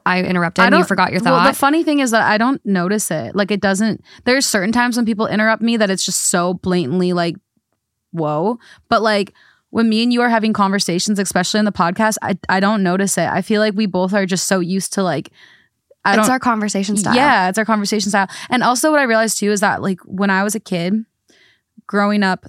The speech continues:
Speaker 2: the youngest, um, because my, my dad had more kids later, but, um, I grew up the youngest technically.
Speaker 1: Yeah.
Speaker 2: And it was always this, like, trying to fight over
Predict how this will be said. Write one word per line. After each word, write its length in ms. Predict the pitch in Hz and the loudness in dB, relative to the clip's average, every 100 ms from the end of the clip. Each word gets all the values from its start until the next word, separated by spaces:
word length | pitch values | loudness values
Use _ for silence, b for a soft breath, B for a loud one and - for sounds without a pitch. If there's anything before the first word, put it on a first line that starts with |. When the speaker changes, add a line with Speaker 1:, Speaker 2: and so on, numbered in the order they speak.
| - | -10
Speaker 2:
the 140 | 185 | -4
youngest, 880 | 185 226 254 185 180 208 - - - - | 0 0 0 -2 -2 -2 -4 -6 -10 -4
um, 580 | 196 190 185 180 196 196 _ _ _ - | 0 2 2 0 -2 -4 _ _ _ -8
because 340 | 208 196 170 - | -2 -2 -4 -4
my, 240 | 185 170 - - - _ _ _ _ - | -2 -2 -6 -16 -20 _ _ _ _ -4
my 80 | 196 | 0
dad 200 | 185 180 | 0 0
had 160 | 190 | 0
more 240 | 185 165 170 | 0 -2 -4
kids 440 | 190 180 160 - 180 | -4 -4 -4 -8 -6
later, 440 | 180 170 175 202 | -4 -2 -2 -2
but, 440 | 180 185 160 - - | 0 0 -2 -4 -4
um, 500 | 175 165 160 180 - - | -2 -2 -2 -4 -8 -4
I 140 | 185 | -4
grew 320 | 175 185 208 220 | -2 0 0 0
up 180 | 170 | -2
the 80 | 175 | -4
youngest 480 | 156 143 - 170 - | -4 -4 -6 -6 -4
technically. 480 | 165 175 165 170 185 | -4 -4 -6 -6 -4
Speaker 1:
Yeah. 400 | 226 202 202 214 - | -2 -2 -4 -6 -2
Speaker 2:
And 340 | 208 208 202 | 0 0 0
it 200 | - 208 | -2 -2
was 160 | 220 196 | 0 0
always 400 | 220 233 240 - | 0 0 -2 -2
this, 320 | 214 - - | -2 -2 -2
like, 240 | 190 170 | -2 -4
trying 500 | - 208 185 185 196 | -6 -2 0 0 -2
to 140 | 185 196 | -2 -6
fight 360 | - 160 170 - | -4 -2 -2 -4
over 640 | 175 170 170 170 170 170 | -4 -2 -2 -2 -2 -4